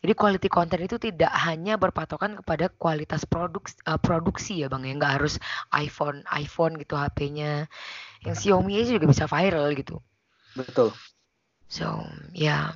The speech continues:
Speaker 1: it's a, tapi ber-, kalau yang profesional bener ngaruh ya Bang ya. Kita secara di industri sebagai agensi lah dua-duanya nih, Idea X Digital dan Dynamic Indonesia ngerasa so far kalau yang bener-bener emang itu takes time ya Bang ya. Kalau menurut lu gimana
Speaker 2: Emang.
Speaker 1: Bang?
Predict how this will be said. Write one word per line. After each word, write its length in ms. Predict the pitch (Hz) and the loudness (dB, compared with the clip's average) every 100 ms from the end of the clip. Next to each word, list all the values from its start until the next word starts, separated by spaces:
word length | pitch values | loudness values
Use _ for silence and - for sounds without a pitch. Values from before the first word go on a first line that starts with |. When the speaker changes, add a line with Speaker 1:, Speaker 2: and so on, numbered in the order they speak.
| - | -4
Speaker 1:
it's 240 | 160 - | -4 2
a, 240 | 151 147 - | 2 2 2
tapi 300 | - - 220 | 4 4 6
ber-, 240 | 185 - - | 6 4 4
kalau 240 | 165 165 | 6 6
yang 160 | - 175 | 4 4
profesional 560 | 175 151 180 185 220 277 | 2 2 2 2 4 4
bener 300 | 196 160 156 | 2 2 2
ngaruh 320 | 165 240 208 | 4 4 6
ya 100 | 151 | 4
Bang 140 | 143 | 2
ya. 80 | 143 | -4
Kita 240 | 156 - 254 | -6 0 0
secara 320 | - 220 190 | 4 2 2
di 160 | 180 | -2
industri 480 | 170 160 156 - 233 | -6 -8 -8 -8 -10
sebagai 320 | - 165 160 | -2 -2 0
agensi 480 | 156 147 143 - 214 | -2 -2 -6 0 4
lah 160 | 170 151 | 4 4
dua-duanya 480 | 143 139 143 139 151 | 0 4 2 2 -2
nih, 160 | 160 | -4
Idea 240 | 147 143 147 | 0 2 2
X 160 | 139 151 | -2 -8
Digital 400 | 135 143 151 143 | -8 -2 0 2
dan 160 | 143 147 | 0 0
Dynamic 480 | 147 143 143 147 | 2 2 2 -2
Indonesia 400 | 151 143 143 175 | -2 -6 -4 -4
ngerasa 400 | 247 202 175 262 - - - - - - - | 2 4 4 2 -2 -14 -14 -12 -12 -12 2
so 160 | 220 | 4
far 240 | 190 269 269 | 6 6 6
kalau 160 | 240 | 4
yang 160 | 220 196 | 4 4
bener-bener 480 | 185 170 170 165 - - | 2 4 2 -2 -4 -4
emang 240 | 190 196 | 0 0
itu 240 | 214 233 | 0 -6
takes 320 | - 277 - - | -2 -4 -4 2
time 320 | 233 202 156 | 4 4 0
ya 80 | 147 | -4
Bang 160 | 139 | -6
ya. 160 | 131 135 - | -8 -12 -16
Kalau 240 | - 185 202 | -6 -4 -4
menurut 320 | 208 226 - | -6 -6 -4
lu 80 | 208 | -6
gimana 320 | 151 143 120 | -2 0 0
Speaker 2:
Emang. 40 | |
Speaker 1:
Bang? 20 | 123 | -2